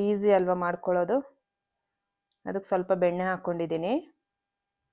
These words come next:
ಬೆಣ್ಣೆ ಹಾಕ್ಕೊಂಡ್ರೆ ಒಳ್ಳೆ ಟೇಸ್ಟ್ ಬರುತ್ತೆ ಅಂತ ಅಷ್ಟೇ ಹಾಕ್ಕೊಳ್ಳೋದು. ನೋಡಿ ಎಷ್ಟು ಈಸಿ ಅಲ್ವಾ, ತುಂಬ ಚೆನ್ನಾಗಿ ಬಂದಿದೆ. ಟೇಸ್ಟು ಸೂಪರಾಗಿದೆ. ನೀವು ಒಂದ್ಸಲಿ ಟ್ರೈ ಮಾಡಿ, ಹೆಂಗ್ ಬಂತು ಅಂತ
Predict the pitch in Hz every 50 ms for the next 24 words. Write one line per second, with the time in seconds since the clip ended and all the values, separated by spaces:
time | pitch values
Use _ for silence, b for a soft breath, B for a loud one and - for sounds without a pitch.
0 | _ _ _ _ _ _ _ _ _ _ _ _ 190 190 190 202 208 208 196 190
1 | - 196 190 202 202 190 180 180 190 196 190 - 180 180 185 185 - 175 175 175
2 | 160 - - 175 190 185 175 - 165 160 160 - - - 175 160 165 - - 170
3 | 170 165 - 175 185 - 190 330 - _ _ _ _ _ _ _ _ _ _ _
4 | _ _ _ _ _ 175 175 180 233 262 262 - _ _ _ _ _ - 185 180
5 | - - 196 196 202 202 190 190 185 175 165 165 175 175 175 170 - - _ _
6 | 190 185 185 208 208 208 202 185 180 180 185 175 175 170 165 165 165 156 160 170
7 | 196 254 302 - - _ b b b b b b b b _ - 196 208 - -
8 | 226 214 - 202 190 190 - 190 180 180 175 160 160 156 165 175 220 277 294 -
9 | _ _ _ _ - 196 208 214 208 202 196 185 185 185 190 185 180 185 - 180
10 | 180 185 196 196 180 170 165 175 220 - - - _ _ _ _ _ _ _ _
11 | _ 185 185 190 196 202 202 196 190 196 190 185 185